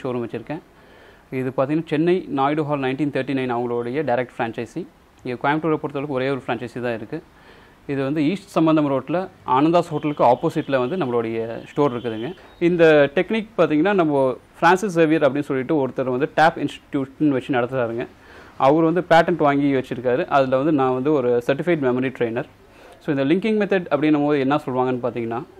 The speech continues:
நம்மளுக்கு memory first எப்படி register ஆகுதுன்றது தெரிஞ்சுக்கிட்டோம்னா, இன்னும் ஈஸியா இருக்கும் நம்மளுக்கு மெமரியை பத்தி பே-, புரிஞ்சுக்கிறதுக்கு. So, பிரெயின்ல வந்து நம்மளுக்கு store ஆகக்கூடிய விஷயங்கள் எல்லாமே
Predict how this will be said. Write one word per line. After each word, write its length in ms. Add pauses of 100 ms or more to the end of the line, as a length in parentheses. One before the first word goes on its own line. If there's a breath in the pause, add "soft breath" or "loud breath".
நம்மளுக்கு 340
memory 360
first 220
எப்படி 300
register 300
ஆகுதுன்றது 640
தெரிஞ்சுக்கிட்டோம்னா, 580 (420 soft breath)
இன்னும் 200
ஈஸியா 340
இருக்கும் 300
நம்மளுக்கு 240 (100)
மெமரியை 280
பத்தி 200
பே-, 420
புரிஞ்சுக்கிறதுக்கு. 600 (840)
So, 180
பிரெயின்ல 380
வந்து 220
நம்மளுக்கு 160
store 240
ஆகக்கூடிய 380
விஷயங்கள் 380
எல்லாமே 400